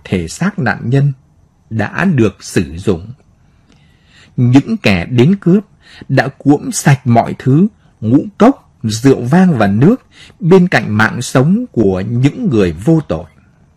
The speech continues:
Tim tôi nặng trĩu khi nhắc đến các Sicariot. "Những tên sát nhân sẽ không tìm ra em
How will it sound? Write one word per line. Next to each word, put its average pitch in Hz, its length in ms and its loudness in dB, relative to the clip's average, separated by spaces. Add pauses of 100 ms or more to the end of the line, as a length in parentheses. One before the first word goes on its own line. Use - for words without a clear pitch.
(2000)
Tim 127 180 2
tôi 113 160 0
nặng 87 360 -6
trĩu 123 240 -6 (440)
khi 123 200 0
nhắc 170 300 -2
đến 135 380 0 (140)
các 165 260 0
Sicariot. 120 840 0 (1400)
"Những 156 160 -2
tên 131 180 6
sát 175 260 0
nhân 131 400 6 (380)
sẽ - 260 -2
không 139 280 2
tìm 101 280 0
ra 117 140 -4
em 123 480 2